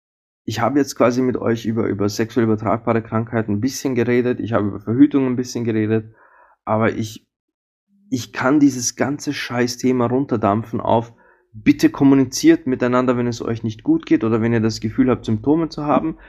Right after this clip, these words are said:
Bitte sucht einen Arzt auf, wenn ihr das Gefühl habt, mit eurem Intimbereich stimmt was nicht. Und im Zweifelsfall bitte nehmt Kondome, um nicht schwanger zu werden.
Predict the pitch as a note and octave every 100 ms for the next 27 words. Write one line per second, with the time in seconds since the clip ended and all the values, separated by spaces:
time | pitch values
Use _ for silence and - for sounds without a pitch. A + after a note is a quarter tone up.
0 | - _ - D#3+ D#3+ C3+ C3+ B2+ G2+ F#2+
1 | - - C3 F3+ - - E3 E3+ B2 D3+
2 | D3+ C#3+ - C#3 - D3 C3+ C3+ C#3 A2
3 | B2 B2+ A#2+ B2+ - C#3 B2+ A#2 A#2 -
4 | C3+ C3 B2 A#2+ B2 B2 A#2+ - _ -
5 | - _ B2+ A#2+ - _ _ _ _ _
6 | - D3 - A#2 A#2+ A#2+ A#2+ A#2+ A2+ -
7 | G2+ - A2+ A2 F2+ G2 - C#3 D3 F#3+
8 | A3+ A2+ A2+ _ _ _ B2+ B2 B2+ B2+
9 | A#2+ D#3+ E3+ - E2 C2+ F#2+